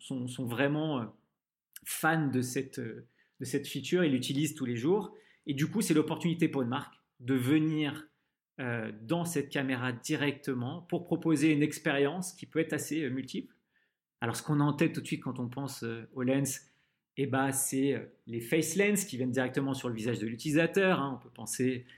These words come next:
euh, à la lens où on a des oreilles de lapin, on voit se transformer son visage en un caractère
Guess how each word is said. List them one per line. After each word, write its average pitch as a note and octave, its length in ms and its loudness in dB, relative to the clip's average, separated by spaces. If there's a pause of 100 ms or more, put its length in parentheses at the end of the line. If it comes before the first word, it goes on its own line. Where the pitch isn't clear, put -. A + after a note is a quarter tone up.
(280)
euh, G#2+ 380 -4
à A2 80 -4
la G#2+ 140 -2
lens A#2+ 340 2
où G2+ 100 -6
on G#2 180 -2
a G#2+ 300 -4 (400)
des G#2 160 0
oreilles G#2+ 380 0
de F#2 120 -4
lapin, D3 540 0 (200)
on G#2 60 -8
voit G#2 140 -2
se A#2 120 -6
transformer B2 560 0
son B2 180 -2
visage A2 640 0 (300)
en A2 160 -2
un G#2+ 100 2
caractère A#2 720 0